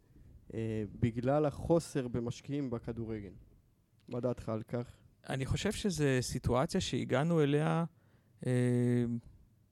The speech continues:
Speaker 2: אגב מחסור במשקיעים.
Speaker 1: מהמם.
Speaker 2: זאת אומרת, אם היו יותר משקיעים, אז לא היו קמות קבוצות האוהדים. עם זאת,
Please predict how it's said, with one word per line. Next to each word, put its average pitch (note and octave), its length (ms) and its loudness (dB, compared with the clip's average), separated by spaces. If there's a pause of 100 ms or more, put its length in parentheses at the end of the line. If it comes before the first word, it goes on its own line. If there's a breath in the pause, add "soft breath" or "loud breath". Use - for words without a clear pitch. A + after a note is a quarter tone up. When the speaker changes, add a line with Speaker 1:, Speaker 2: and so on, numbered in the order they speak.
(500)
Speaker 2:
אגב C3 560 4
מחסור C#3 360 2
במשקיעים. C#3+ 500 0 (340)
Speaker 1:
מהמם. - 340 -20
Speaker 2:
זאת - 220 -2
אומרת, C#3 460 4
אם B2 140 4
היו B2 180 6
יותר C#3+ 360 4
משקיעים, D3 680 -2
אז B2 160 -4
לא C3 160 4
היו C3+ 180 4
קמות B2+ 380 2
קבוצות B2 400 -2
האוהדים. A#2 360 0 (220)
עם F3 260 4
זאת, B2 360 0